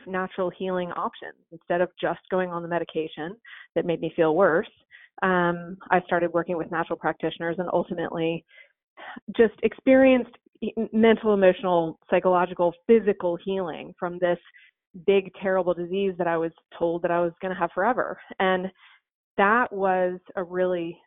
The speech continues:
you know, important turning point for me. And I would say that I discovered in that moment that health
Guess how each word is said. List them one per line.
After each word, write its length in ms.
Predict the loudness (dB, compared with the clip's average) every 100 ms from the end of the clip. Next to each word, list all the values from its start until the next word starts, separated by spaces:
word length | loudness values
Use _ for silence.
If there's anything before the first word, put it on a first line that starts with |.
| _ _ _ _ -10
you 140 | -8
know, 160 | -4 -6
important 540 | -6 -4 -4 -4 -10
turning 240 | -8 -8 -6
point 320 | -6 -6 -6
for 100 | -4
me. 340 | -2 -2 -4 -10 -20 -20 _ 2
And 420 | 4 4 0 -6 -12 -14 -2
I 400 | 4 6 4 2 -8 _ _ _ _ -4
would 200 | -4 -2
say 200 | 0 2 2
that 100 | 2
I 140 | 2
discovered 540 | 0 -6 -2 -2 0 -4
in 100 | -4
that 160 | -6
moment 480 | -4 -4 -4 -6 0
that 320 | 2 2 -2 _ -20 -20 _ _
health 380 | 0 2 2